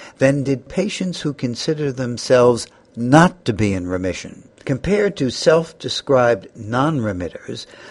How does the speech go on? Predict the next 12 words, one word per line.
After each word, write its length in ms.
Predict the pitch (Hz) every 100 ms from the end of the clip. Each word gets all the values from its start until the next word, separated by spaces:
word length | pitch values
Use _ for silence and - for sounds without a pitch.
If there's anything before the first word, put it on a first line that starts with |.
| -
the 160 | 147
remitters 580 | 156 185 208 240 196 180
reported 560 | 139 135 - 139 127 117
significantly 960 | - 120 135 175 180 143 156 139 135
better 380 | 110 120 120 113
quality 640 | - - 170 190 143 113
of 120 | 107 87
life 460 | 98 90 131 - - - -
and 300 | 147 156 -
less 420 | 135 135 202 -
functional 600 | - 170 175 - 151 143
impairment 680 | 131 117 - 139 110 107 131